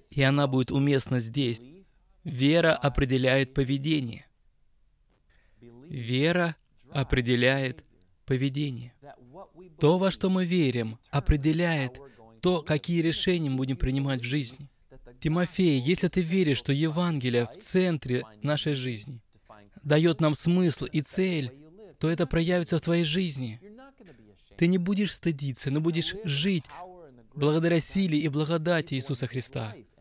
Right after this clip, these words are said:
кто даёт жизнь и нетление. И он продолжает свою мысль. Длинное предложение ещё не закончено. «Для которого я и поставлен проповедником и апостолом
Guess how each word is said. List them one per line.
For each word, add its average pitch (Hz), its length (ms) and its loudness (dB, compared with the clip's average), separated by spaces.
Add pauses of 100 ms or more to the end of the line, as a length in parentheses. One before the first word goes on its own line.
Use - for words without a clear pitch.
(120)
кто - 200 -2
даёт 147 400 4
жизнь 143 560 0
и 143 60 0
нетление. 147 800 0 (1120)
И 143 60 0
он 135 120 2
продолжает 135 440 4
свою 160 240 2
мысль. 175 560 -2
Длинное 151 480 -2
предложение 156 520 0
ещё 156 140 -2
не 160 100 0
закончено. 156 680 -4 (600)
«Для 139 200 4
которого 185 480 4
я 170 180 2
и 170 60 4
поставлен 156 1040 0 (320)
проповедником 151 880 2
и 151 140 -6
апостолом 147 760 2